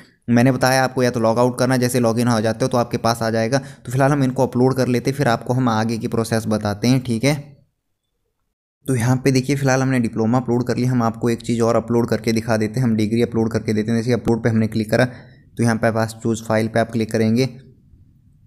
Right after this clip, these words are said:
तो कैसे आपके पास आएगा यूज़र इंटरफेस, मैं आपको बता देता हूँ। अभी यहाँ पे क्लिक हुआ देखिए, तो फाइल्स पे हम जा रहे हैं।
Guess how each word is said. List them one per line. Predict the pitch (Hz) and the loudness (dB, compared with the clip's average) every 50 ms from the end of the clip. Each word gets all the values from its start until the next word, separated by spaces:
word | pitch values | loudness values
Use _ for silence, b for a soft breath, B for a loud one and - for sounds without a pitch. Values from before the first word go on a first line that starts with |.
| _ _ _ _ _ _ _ | _ _ _ _ _ _ _
तो | - - | -14 -6
कैसे | - - 110 113 110 - | -2 0 0 0 0 0
आपके | 110 110 110 107 113 | -2 -2 -2 -4 -4
पास | 107 113 113 110 - | -2 -2 -2 -2 0
आएगा | 107 104 107 104 110 | 0 0 0 0 0
यूज़र | 110 107 107 104 107 110 | 0 0 0 0 0 0
इंटरफेस, | 107 107 107 107 107 - 113 120 120 - | 0 0 0 -2 -4 -4 -4 -2 -2 0
मैं | 113 104 | -2 -2
आपको | 107 107 107 110 | -2 -2 -4 -4
बता | 107 - 107 | -2 0 0
देता | 107 107 104 110 | 0 0 0 0
हूँ। | 117 117 | 0 0
अभी | 113 107 110 113 113 | 0 2 0 0 0
यहाँ | 113 110 110 107 | 2 0 0 -2
पे | 107 | -2
क्लिक | - - 110 107 107 | -2 -4 -4 -4 -4
हुआ | - 113 113 | -2 0 0
देखिए, | 113 110 110 113 127 127 | 0 0 0 0 0 0
तो | 123 123 - - | 0 -2 -4 -10
फाइल्स | 104 - - 110 110 113 110 | -6 -2 0 0 0 0 0
पे | - 123 | 0 0
हम | 117 113 | 0 2
जा | 104 107 107 107 | 2 2 2 2
रहे | 110 113 113 | 2 0 0
हैं। | 110 127 135 | 0 0 0